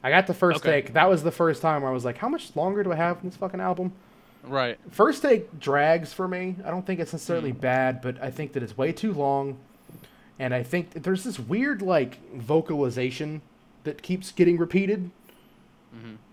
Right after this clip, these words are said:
Speaker 1: I don't even know. It's like, it's like, I, I feel like it's placed like an ad lib, but it's just, like, way too fucking much. I don't even know how to describe it, but I think it might be Bryson Tiller just kinda, like,
Speaker 2: Be in there.
Speaker 1: wail-, yeah.
Speaker 2: Yeah.
Speaker 1: Also, like, that weird, like, echoey thing. I don't know. It just,
Speaker 2: Yeah.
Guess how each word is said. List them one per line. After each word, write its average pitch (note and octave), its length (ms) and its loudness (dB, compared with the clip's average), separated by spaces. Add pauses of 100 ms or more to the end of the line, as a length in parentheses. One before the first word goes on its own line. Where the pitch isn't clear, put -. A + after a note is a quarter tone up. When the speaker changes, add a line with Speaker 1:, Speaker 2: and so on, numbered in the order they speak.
Speaker 1:
I E3 80 -4
don't G3 120 2
even D3 180 0
know. C#3 160 0
It's C3 100 -2
like, E3 180 -2
it's F3+ 180 -2
like, G#3 200 -2
I, G3 280 2
I F#3 80 -2
feel C#4 160 -8
like B3+ 100 -2
it's F#3+ 140 -2
placed F#3+ 440 -4
like F3 140 -6
an E3+ 80 -6
ad E3 300 -2
lib, E3+ 240 -6
but C3+ 80 -4
it's A#2+ 80 -12
just, - 180 -12
like, C#3 240 -8
way D3+ 140 -2
too D#3 160 -10
fucking D3+ 320 -10
much. C3 420 -6
I D3 80 -10
don't E3 160 -8
even C#3+ 140 -6
know C3+ 80 0
how C3 60 2
to A#2+ 60 -2
describe A2+ 440 -6
it, A2 160 -8
but B2 140 -6 (1040)
I C3 100 -4
think G#3 140 2
it - 20 -4
might F3+ 140 0
be D#3+ 60 -2
Bryson D3 360 0
Tiller C3+ 300 -4
just B2 160 -10
kinda, B2+ 240 0
like, A2+ 200 -4 (1700)
Speaker 2:
Be A2 180 -12
in A2 100 -14
there. A2+ 120 -10
Speaker 1:
wail-, A#2+ 260 -8
yeah. C#3 360 -4 (500)
Speaker 2:
Yeah. G2+ 180 -16 (1120)
Speaker 1:
Also, F#3+ 240 4
like, G#3+ 140 4
that D3+ 200 0
weird, C#3 340 -2
like, B2 380 -4
echoey A#2+ 440 -4
thing. A2+ 480 -10
I D3+ 60 -2
don't D#3 80 0
know. C3+ 60 0
It D3 140 -2
just, F#3+ 180 -10
Speaker 2:
Yeah. F#2 260 -14